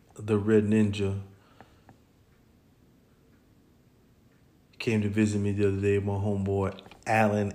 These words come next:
A K A the Brown Ninja. The other day at the hospital, man, that was, <sighs> that filled my heart because my brother came earlier.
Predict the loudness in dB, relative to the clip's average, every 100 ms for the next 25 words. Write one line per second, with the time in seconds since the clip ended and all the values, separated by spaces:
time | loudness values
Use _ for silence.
0 | -4 -4 -4 -2 -2 2 2 2 -2 0
1 | 0 0 -2 -2 -4 -6 -6 -10 -16 _
2 | _ _ _ _ -20 -20 -20 -20 _ _
3 | _ _ _ _ _ _ _ _ _ -2
4 | 0 6 8 8 6 2 4 4 4 0
5 | 2 2 4 4 4 0 -2 -4 -6 -8
6 | -10 -14 -16 -20 -20 _ -20 -20 -20 -20
7 | -20 -20 _ _ _ _ _ _ _ _
8 | _ _ -8 -4 -2 -2 0 4 4 4
9 | 0 -8 -20 -20 -20 _ -8 -6 -2 -2
10 | -2 -2 2 4 4 2 -4 -10 -18 _
11 | _ _ _ _ _ _ -6 -4 -2 2
12 | 4 4 2 -2 -4